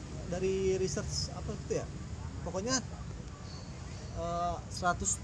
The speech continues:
tujuh puluh tujuh orang waktu itu kalau nggak salah naik mobil, eh, tapi kayak pokoknya di, eh,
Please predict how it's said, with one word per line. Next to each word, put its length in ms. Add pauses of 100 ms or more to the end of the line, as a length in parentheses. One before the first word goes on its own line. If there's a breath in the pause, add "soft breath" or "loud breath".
(100)
tujuh 180
puluh 180
tujuh 160
orang 260
waktu 140
itu 80
kalau 160
nggak 100
salah 160 (140)
naik 200
mobil, 400 (1400)
eh, 880
tapi 200
kayak 280 (580)
pokoknya 280
di, 100 (340)
eh, 560